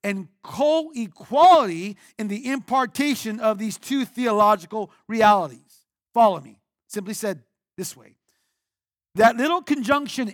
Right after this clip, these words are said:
and, and proves Jesus Christ is God and proves his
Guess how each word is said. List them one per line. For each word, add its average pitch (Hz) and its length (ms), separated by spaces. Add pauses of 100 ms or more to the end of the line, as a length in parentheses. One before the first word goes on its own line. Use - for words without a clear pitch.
and, 247 360 (1040)
and 247 380 (480)
proves 226 640 (240)
Jesus 202 360
Christ 185 640 (460)
is 185 560 (580)
God 139 380 (1500)
and 196 280
proves 226 640 (240)
his 185 440